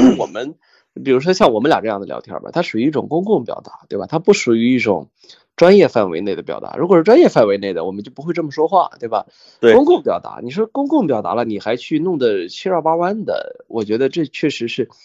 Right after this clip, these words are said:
Speaker 1: 但是呢，这个事儿，这个问题呢，是个大问题，它不是一个简单，它造成了全社会的信息冗余和信息的，哦，这个叫迷失，或者说这个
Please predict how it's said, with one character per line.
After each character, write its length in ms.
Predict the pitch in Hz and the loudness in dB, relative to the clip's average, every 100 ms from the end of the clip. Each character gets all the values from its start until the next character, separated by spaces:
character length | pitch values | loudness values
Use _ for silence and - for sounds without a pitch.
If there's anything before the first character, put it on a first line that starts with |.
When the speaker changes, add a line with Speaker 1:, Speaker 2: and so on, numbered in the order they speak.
| _ _ _ - | _ _ _ 2
Speaker 1:
但 140 | 190 | 4
是 160 | 175 175 | 4 2
呢， 180 | 127 | 2
这 200 | 107 190 | 2 2
个 160 | 156 120 | 4 2
事 160 | - 143 | 2 2
儿， 180 | 113 - | 2 0
这 120 | 190 | -2
个 80 | 147 | 0
问 160 | 127 110 | 0 -2
题 120 | 107 | -6
呢， 100 | 107 | -8
是 100 | 123 | -6
个 60 | |
大 200 | - 151 | -2 -2
问 140 | 95 82 | -2 -8
题， 180 | - - | -12 -16
它 140 | - - | -8 -6
不 180 | - | 0
是 160 | 156 156 | 0 4
一 120 | 123 | 4
个 320 | 113 113 95 - _ _ _ | 6 6 6 2 _ _ _
简 220 | - 110 | 2 2
单， 140 | 104 107 | 2 -2
它 160 | 165 | 2
造 240 | 170 - 156 | 2 4 4
成 160 | - | 2
了 80 | 123 | -4
全 240 | 117 123 139 | -4 -4 -4
社 240 | 156 151 | -2 -2
会 140 | 139 | 0
的 100 | 113 | -2
信 220 | 110 - 139 | -2 -4 -6
息 260 | - 143 | -2 -2
冗 220 | 127 98 | -4 -8
余 400 | 87 82 82 101 - _ _ | -10 -10 -6 -8 -10 _ _
和 140 | - | -2
信 180 | 123 147 | 2 4
息 200 | 131 151 | 2 4
的， 360 | 131 117 87 - - _ - | 6 6 4 -2 -12 _ -4
哦， 240 | 127 113 _ - | -2 -2 _ -8
这 120 | 127 | -2
个 160 | 117 | -2
叫 160 | 107 117 | 0 -2
迷 240 | 110 113 | -2 -4
失， 340 | 135 - - 139 | -4 -4 -2 -2
或 160 | 139 | 0
者 140 | 113 101 | 0 0
说 180 | - 117 | 0 0
这 140 | 117 | 0
个 180 | 107 | -2